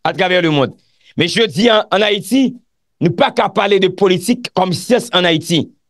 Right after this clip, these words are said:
Parce que nèg qui fait politique en Haïti, yo, à,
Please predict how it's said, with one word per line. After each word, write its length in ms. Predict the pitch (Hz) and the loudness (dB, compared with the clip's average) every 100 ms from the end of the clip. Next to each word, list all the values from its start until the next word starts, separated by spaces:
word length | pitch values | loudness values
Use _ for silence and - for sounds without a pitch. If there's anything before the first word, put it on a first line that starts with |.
| _ _ | _ _
Parce 160 | - 175 | -2 0
que 60 | |
nèg 220 | 190 240 240 | 2 0 0
qui 80 | 254 - | 0 0
fait 100 | 208 | 0
politique 340 | 202 196 - | 2 0 -2
en 80 | 190 | 0
Haïti, 340 | 185 175 180 | 0 -2 0
yo, 300 | 190 247 254 _ _ _ - | 2 2 0 _ _ _ -6
à, 120 | 170 | -6